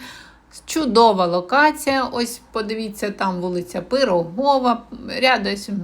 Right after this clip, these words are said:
Податкова, це вам як орієнтир, де знаходиться цей будинок. Двохкімнатна квартира, має дуже вдале планування, просторі кімнати.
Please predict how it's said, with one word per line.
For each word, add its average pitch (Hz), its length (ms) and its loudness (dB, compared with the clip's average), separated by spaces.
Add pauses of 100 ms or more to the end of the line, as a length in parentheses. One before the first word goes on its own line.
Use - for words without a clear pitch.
(380)
Податкова, 254 760 2
це 254 240 0
вам 240 200 0 (100)
як 233 280 0
орієнтир, 226 520 -2
де 226 200 -2
знаходиться 208 680 -6
цей 214 260 -2
будинок. 202 680 -4 (500)
Двохкімнатна 233 880 0
квартира, 269 680 0
має 226 480 2
дуже 214 320 -6
вдале 196 420 2
планування, 226 920 0 (140)
просторі 247 720 0
кімнати. 226 920 -2